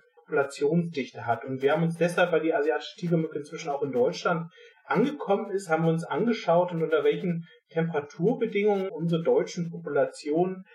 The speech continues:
das Chikungunya-Virus übertragen können. Und wie vorhin schon erklärt, fürs West-Nil-Virus haben wir natürlich erstmal erwartet, dass halt mit steigenden Temperaturen eine höhere Wahrscheinlichkeit der, der Übertragung des Virus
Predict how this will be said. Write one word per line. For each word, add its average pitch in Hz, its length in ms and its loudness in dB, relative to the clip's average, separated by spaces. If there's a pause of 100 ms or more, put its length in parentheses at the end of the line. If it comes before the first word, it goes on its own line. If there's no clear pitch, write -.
(140)
das - 140 -6
Chikungunya-Virus 160 1040 0
übertragen 147 760 2
können. 214 420 2 (260)
Und 196 340 2 (300)
wie 151 160 -6
vorhin 147 280 2
schon 151 320 0
erklärt, 139 400 0
fürs - 200 -6
West-Nil-Virus 160 720 2
haben 151 140 2
wir 151 80 2
natürlich 143 320 -2
erstmal 147 340 -2
erwartet, 127 500 2
dass - 140 0
halt 135 140 2 (340)
mit - 100 -12
steigenden 139 460 2
Temperaturen 185 1080 0 (180)
eine 143 200 0
höhere 151 460 4
Wahrscheinlichkeit 131 760 0
der, 120 320 4
der 127 140 -4
Übertragung 127 600 0
des - 240 -20
Virus 170 540 0